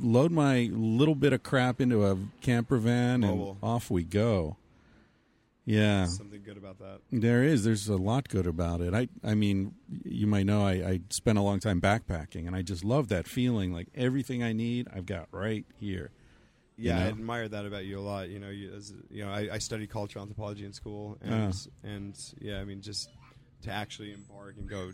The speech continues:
Speaker 2: journey and
Speaker 1: Yeah.
Speaker 2: actually go travel and start to
Speaker 1: Yeah. What's great, I mean, well, you know, I mean, you've been around on the na-,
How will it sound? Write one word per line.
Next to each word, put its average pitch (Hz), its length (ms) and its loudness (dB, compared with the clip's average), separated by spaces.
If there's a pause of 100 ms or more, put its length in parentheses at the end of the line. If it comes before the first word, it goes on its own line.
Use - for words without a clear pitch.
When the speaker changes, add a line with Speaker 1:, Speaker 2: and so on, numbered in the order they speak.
Speaker 2:
journey 98 460 -12
and 98 160 -14 (240)
Speaker 1:
Yeah. 98 280 4
Speaker 2:
actually 95 240 0
go 101 120 -10
travel 95 500 -8
and 101 260 -12
start - 480 -14
to 104 320 -14
Speaker 1:
Yeah. 92 340 2 (840)
What's 175 160 2
great, 170 320 6
I 113 100 4
mean, 117 200 2
well, 165 140 2
you 196 160 0
know, 92 260 2
I 101 60 2
mean, 104 140 2
you've 113 100 0
been 120 120 4
around 92 360 2
on 92 140 0
the 90 80 0
na-, 98 200 -2